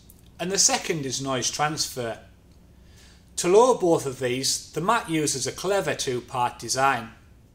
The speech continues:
The top part is a high-density corrugated rubber. This reduces the amount of area the pump is in contact with and improves sound insulation.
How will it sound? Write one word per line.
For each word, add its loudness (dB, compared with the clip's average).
The -6
top 2
part 4
is 0
a -2
high-density 4
corrugated -2
rubber. 2
This 2
reduces 2
the -2
amount 2
of -10
area 4
the 0
pump -4
is -2
in -6
contact -2
with -2
and -6
improves 0
sound 4
insulation. -2